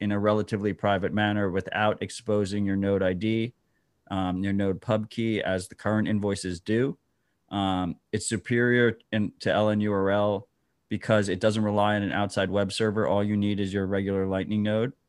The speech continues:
and all messages get passed through the Lightning network through its normal onion routed process. Um, there's a lot of explanation at bolt twelve dot org if you wanna go dive deep in.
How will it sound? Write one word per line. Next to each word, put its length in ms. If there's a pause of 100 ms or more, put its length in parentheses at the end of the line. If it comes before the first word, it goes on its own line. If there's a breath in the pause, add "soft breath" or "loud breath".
(360)
and 80
all 140
messages 480
get 160
passed 420
through 140
the 100
Lightning 340
network 440
through 140
its 180
normal 300
onion 440 (480)
routed 420
process. 640 (540)
Um, 540 (1800)
there's 200
a 60
lot 220
of 60
explanation 600
at 180
bolt 200
twelve 260
dot 200
org 360 (380)
if 60
you 60
wanna 200
go 180
dive 300
deep 240
in. 320